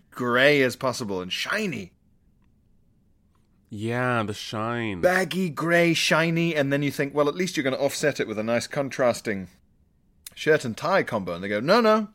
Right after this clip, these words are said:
Speaker 1: Light, shiny grey shirt, shiny, darker grey suit, big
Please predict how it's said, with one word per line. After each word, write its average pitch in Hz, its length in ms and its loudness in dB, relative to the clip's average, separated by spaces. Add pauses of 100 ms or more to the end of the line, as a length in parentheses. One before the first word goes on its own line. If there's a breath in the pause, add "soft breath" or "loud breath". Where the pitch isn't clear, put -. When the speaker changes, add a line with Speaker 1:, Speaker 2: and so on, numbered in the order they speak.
(540 loud breath)
Speaker 1:
Light, 143 420 4
shiny 170 480 2
grey 147 340 4
shirt, 160 580 -2 (420 soft breath)
shiny, 165 540 0
darker 143 580 2
grey 143 300 4
suit, 147 680 -2
big 170 300 0